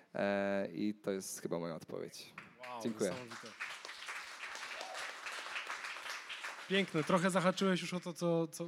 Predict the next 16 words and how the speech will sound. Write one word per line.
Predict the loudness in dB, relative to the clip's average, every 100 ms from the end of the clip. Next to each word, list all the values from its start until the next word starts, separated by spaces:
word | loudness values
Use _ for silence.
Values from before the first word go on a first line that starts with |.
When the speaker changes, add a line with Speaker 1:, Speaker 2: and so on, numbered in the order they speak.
| -8 -12
Speaker 2:
co | -10
chcę | -6 -6
powiedzieć | -6 -2 0 2 6
dalej, | 10 10
ale | 10
to | 10
jest | 10
Speaker 1:
Przepraszam. | 12 12 12 12
Speaker 2:
super. | 10 4 -10 -10
Właśnie | -6 -4 -2
fajnie, | 2 2 2
bo | 2
mamy | 2 0
taką, | -2 -4 -6
wiecie, | -8 -10
linię. | -6 -4 -4